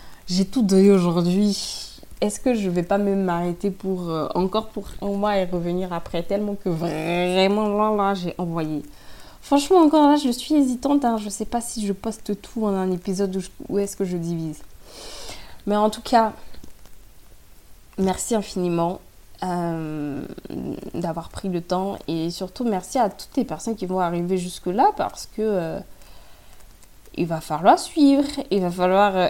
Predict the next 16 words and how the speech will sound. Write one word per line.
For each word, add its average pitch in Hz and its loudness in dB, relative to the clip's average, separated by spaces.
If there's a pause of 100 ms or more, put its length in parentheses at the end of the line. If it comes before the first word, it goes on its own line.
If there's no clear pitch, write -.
être, 214 2
euh, 175 4
présent 214 2
et 175 2
endurant 233 2
pour, 202 -4
euh, 175 0
écouter, 208 -2
euh, 175 2
tout 214 -10
ce - -12
que 208 -4
j'ai 180 -2
eu 190 0 (120)
à 170 -6
inventer. 175 -6